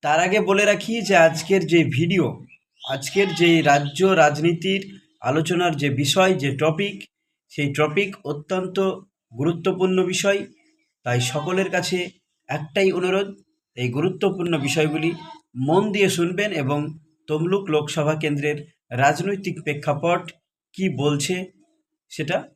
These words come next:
অবশ্যই বুঝতে পারবেন। তো চলুন, কথা না বলে এবার শুরু করা যাক আজকের যে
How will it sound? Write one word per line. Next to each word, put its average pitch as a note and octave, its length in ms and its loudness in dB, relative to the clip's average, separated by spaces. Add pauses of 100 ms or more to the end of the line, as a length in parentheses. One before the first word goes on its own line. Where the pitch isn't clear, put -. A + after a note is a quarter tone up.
(440)
অবশ্যই F#3 640 -2 (1080)
বুঝতে F3+ 300 2
পারবেন। G2 380 0 (1000)
তো B2 120 -8
চলুন, A3+ 640 -2 (320)
কথা F3 300 0
না F#3+ 120 4
বলে F#3+ 240 2
এবার E3+ 240 0 (400)
শুরু D#3+ 300 0
করা D#3+ 200 4
যাক E3 220 -2 (420)
আজকের G3+ 460 0
যে E3+ 300 0